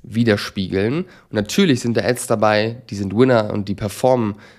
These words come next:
äh, wie Sau und haben einen krassen roas. Es sind aber auch Ads dabei, die nicht einen krassen roas in Meta haben. Und teilweise skalieren wir auch Ads, Ad-Accounts bei Meta,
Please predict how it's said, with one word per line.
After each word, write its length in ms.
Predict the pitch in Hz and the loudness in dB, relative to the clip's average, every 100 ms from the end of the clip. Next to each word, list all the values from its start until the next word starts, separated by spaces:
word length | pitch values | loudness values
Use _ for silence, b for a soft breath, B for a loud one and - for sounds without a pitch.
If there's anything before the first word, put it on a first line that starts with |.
| B | B
äh, 220 | 101 101 95 | 0 0 0
wie 120 | 110 | 0
Sau 280 | 107 101 104 | 2 2 2
und 320 | 98 101 113 | 0 -4 -4
haben 200 | 107 104 | 0 0
einen 140 | 101 | 0
krassen 300 | - 120 107 | -4 -6 -4
roas. 480 | 101 123 104 160 - b b | 0 2 2 -2 -6 b b
Es 120 | 104 | -6
sind 120 | 156 | -2
aber 120 | 185 160 | 0 0
auch 80 | |
Ads 220 | 175 - - | 0 -2 -2
dabei, 500 | 127 123 131 170 208 b b b | 0 0 0 -4 -8 b b b
die 440 | 120 135 165 180 185 _ _ _ _ _ - | -6 -4 -2 -2 -4 _ _ _ _ _ -10
nicht 420 | 107 131 226 - | -2 0 2 2
einen 120 | 254 | 2
krassen 320 | - 104 - 95 | 2 -2 -2 -2
roas 280 | 90 92 | -2 -2
in 100 | 90 | -2
Meta 300 | 95 92 95 | -4 -4 -4
haben. 420 | 95 90 101 143 175 _ _ _ _ - | -4 -4 -2 -4 -6 _ _ _ _ -6
Und 100 | 123 | -2
teilweise 420 | 131 139 139 143 | 0 0 -2 -2
skalieren 380 | - 117 117 131 | 0 2 4 4
wir 100 | 110 | 2
auch 100 | 117 | 0
Ads, 200 | 107 120 | -4 -4
Ad-Accounts 920 | 113 - 120 113 110 95 120 175 - | -6 -4 -2 -2 0 0 -2 -4 -8
bei 160 | - 104 | -6 -4
Meta, 500 | 98 92 104 131 | -4 -2 -2 -2